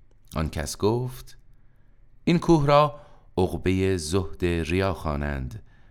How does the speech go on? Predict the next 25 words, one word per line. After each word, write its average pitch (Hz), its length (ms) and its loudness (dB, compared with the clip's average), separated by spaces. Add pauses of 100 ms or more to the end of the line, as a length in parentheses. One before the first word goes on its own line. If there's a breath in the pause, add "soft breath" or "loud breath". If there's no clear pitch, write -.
و 87 160 2
در 85 200 4
وی 113 460 -2 (160 loud breath)
صومعه 143 840 0
است - 320 -8
که - 100 -6
آنجا 92 540 0
پیری 92 600 -4
راهب 78 420 -2
است 69 480 -8
که 90 100 -4
او 76 200 -4
را 69 320 -6 (440 soft breath)
زرق 71 680 -6
خوانند." - 760 -18 (1040)
نظر 90 580 2 (420 soft breath)
زرق 104 440 2
را 107 200 2
زیارت 87 540 0
کرد 65 460 -8 (300 soft breath)
و 80 100 2
قصه 143 640 0
آب 110 240 2
حیات 80 600 -2
را 78 340 -2